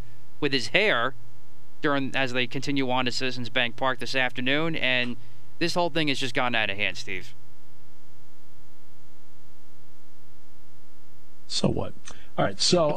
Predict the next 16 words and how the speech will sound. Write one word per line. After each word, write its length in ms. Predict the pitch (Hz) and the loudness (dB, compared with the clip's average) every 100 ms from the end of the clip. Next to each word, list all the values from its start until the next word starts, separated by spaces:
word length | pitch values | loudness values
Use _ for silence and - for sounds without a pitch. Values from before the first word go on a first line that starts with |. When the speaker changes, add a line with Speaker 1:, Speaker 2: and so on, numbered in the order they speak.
| - | 2
Speaker 2:
uh, 500 | 160 160 156 147 127 - - - - - - - - - - | 2 4 4 4 2 0 0 0 0 0 0 0 0 0 0
<laughs> 60 | - - - - - - - - - - - - - - - | 0 0 0 0 0 0 0 0 0 0 0 0 0 0 0
Speaker 1:
I 100 | 320 | 2
mean, 140 | 339 | 2
seriously, 600 | - 392 392 190 170 160 | 0 0 2 0 2 0
this 240 | 190 381 370 | 2 0 0
is, 260 | 254 202 - - - | 0 0 0 0 0
it's 160 | - - | 0 0
absolutely 500 | 349 349 285 269 254 | 0 0 0 0 0
ridiculous. 840 | 233 214 220 139 101 95 - - - | 0 2 0 0 0 0 0 0 0
Speaker 2:
Okay. 320 | 120 113 98 - - - - - - - | 0 0 0 0 0 0 0 0 0 0
So, 220 | - 339 | 0 0
so 220 | 139 - 156 | 0 2 2
let's, 320 | 202 156 - | 2 0 0
let's, 420 | 160 147 - - 165 139 127 151 - - 113 - | 0 2 0 0 0 0 0 0 0 0 0 0
okay, 220 | 110 90 | -2 -2